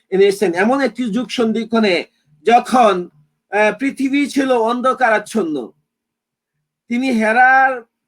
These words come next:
আলোকে বুকে নিয়ে, তিনি সেই কোরআনের বারতাকে সাথে নিয়ে তিনি এমন ভাবে উনি সংস্কার করেছেন যে অর্থনৈতিক থেকে শুরু করে সামাজিক সংস্কার,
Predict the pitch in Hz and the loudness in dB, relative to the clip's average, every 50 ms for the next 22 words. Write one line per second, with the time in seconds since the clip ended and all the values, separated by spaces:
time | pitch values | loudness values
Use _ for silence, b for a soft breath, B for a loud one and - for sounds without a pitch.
0 | _ _ - 208 233 262 277 277 214 269 233 190 254 254 - 285 262 254 240 240 | _ _ -2 -2 -2 -2 -4 -8 -8 -10 -12 -12 -14 -12 -8 -8 -6 -6 -6 -8
1 | 240 233 220 196 170 135 - _ _ _ _ _ 220 226 240 247 254 247 240 220 | -6 -6 -4 -4 -6 -6 -10 _ _ _ _ _ -12 -10 -8 -8 -8 -8 -10 -12
2 | - _ _ _ _ _ _ - 240 233 208 247 233 240 247 262 277 277 269 254 | -14 _ _ _ _ _ _ -14 -14 -12 -4 0 2 4 4 4 4 2 2 2
3 | 226 220 220 226 247 247 - 247 233 220 240 226 - 226 214 - 247 247 247 233 | 2 2 2 2 2 0 0 -2 -4 -4 -6 -8 -6 -6 -8 -6 -6 -6 -6 -4
4 | 233 233 220 220 220 226 220 226 233 226 214 202 - _ _ 202 220 233 240 254 | -4 -4 -4 -4 -4 -8 -8 -6 -4 -4 -4 -4 -6 _ _ -4 -4 -2 -2 -2
5 | 262 269 262 247 208 202 226 226 220 254 254 240 233 233 226 214 - - 214 208 | -2 -2 -4 -4 -4 -2 -2 -2 -2 -2 -4 -4 -4 -4 -4 -6 -6 -8 -8 -10
6 | 208 - - 220 208 196 196 214 202 202 190 220 220 202 175 156 b b b b | -10 -8 -4 -4 -4 -2 -2 0 0 0 0 2 0 0 0 -2 b b b b
7 | _ _ 165 190 196 180 160 190 214 220 220 - 247 254 247 240 185 247 240 190 | _ _ 4 4 4 4 2 0 0 0 0 -4 -4 -4 -4 -4 -6 -8 -10 -8
8 | - 233 220 233 - - 226 202 214 - 214 202 208 185 190 - 196 202 208 220 | -8 -8 -8 -6 -8 -6 -4 -4 -2 0 0 0 0 0 -2 -4 -6 -2 -2 -2
9 | 214 196 214 196 - - 202 196 190 - - 208 202 190 | -2 -2 -6 -10 -10 -8 -6 -6 -6 -2 2 2 4 4